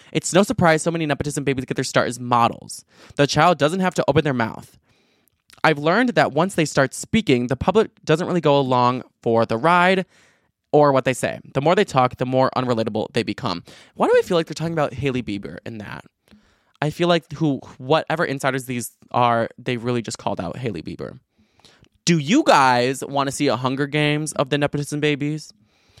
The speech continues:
Like, we pull their names out of a fishbowl as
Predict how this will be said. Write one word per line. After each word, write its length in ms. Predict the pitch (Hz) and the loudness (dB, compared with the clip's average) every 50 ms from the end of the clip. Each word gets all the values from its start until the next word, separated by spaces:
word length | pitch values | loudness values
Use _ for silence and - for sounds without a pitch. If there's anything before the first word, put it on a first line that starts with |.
| _ _ _ _ | _ _ _ _
Like, 200 | - 127 127 - | -2 -2 0 0
we 100 | 139 131 | -2 -2
pull 240 | - - - 139 135 | -2 0 0 0 2
their 140 | 135 135 127 | 2 0 -2
names 400 | 123 123 120 120 123 127 127 - | -2 -4 -6 -6 -6 -6 -8 -8
out 120 | - 120 | -6 -6
of 80 | 120 117 | -4 -4
a 300 | 113 110 107 107 110 117 131 135 _ _ _ _ _ _ _ _ _ _ | -2 -4 -4 -6 -8 -10 -14 -18 _ _ _ _ _ _ _ _ _ _
fishbowl 800 | _ _ _ 139 135 - - 123 123 123 123 120 117 123 127 - - _ | _ _ _ -2 -2 -2 -2 0 0 0 0 0 -2 -4 -6 -8 -12 _
as 320 | - 120 120 120 104 - | -2 -2 -2 -2 -2 -6